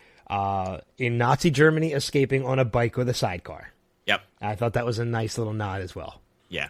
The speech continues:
Speaker 2: I thought that was, it was a, it was a perfect little moment. But,
Speaker 1: Yeah.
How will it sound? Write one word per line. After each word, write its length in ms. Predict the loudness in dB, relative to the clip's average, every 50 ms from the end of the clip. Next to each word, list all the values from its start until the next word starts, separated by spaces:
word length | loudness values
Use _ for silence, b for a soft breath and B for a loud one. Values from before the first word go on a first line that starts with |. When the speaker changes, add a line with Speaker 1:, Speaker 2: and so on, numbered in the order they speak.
| -6 -6
Speaker 2:
I 80 | -4
thought 160 | -2 -2 -2
that 100 | -2 -2
was, 180 | -2 -4 -6 -4 0
it 100 | 2 2
was 220 | 2 2 0 2 4
a, 180 | 4 4 4
it 60 | 4
was 160 | 0 0 0 0
a 80 | -2
perfect 380 | -2 -2 0 0 0 0 0 0
little 140 | 2 2 2
moment. 300 | 2 2 0 0 -2 -4 _ 4
But, 200 | 4 4 4 4
Speaker 1:
Yeah. 80 | -2